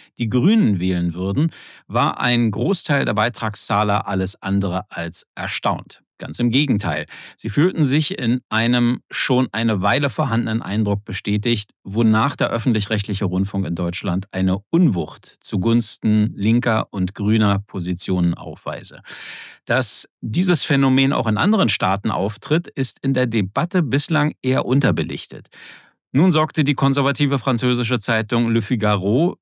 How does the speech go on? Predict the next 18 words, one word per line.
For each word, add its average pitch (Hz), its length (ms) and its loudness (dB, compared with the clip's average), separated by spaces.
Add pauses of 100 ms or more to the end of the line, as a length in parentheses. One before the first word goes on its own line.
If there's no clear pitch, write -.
für - 320 -4
Aufmerksamkeit 170 1040 0
für - 160 -4
eine 127 160 0
Feststellung, 147 720 0
wonach 117 380 0
die 107 140 -2
Morgensendungen 151 1080 4
des 117 320 -2
öffentlich-rechtlichen 135 960 0 (160)
Radio 113 380 0
France 120 500 0 (420)
eher 135 220 2
linkslastig 120 760 0
berichten. - 520 -16 (320)
Wir 120 100 0
wollen 160 180 4
das 165 360 0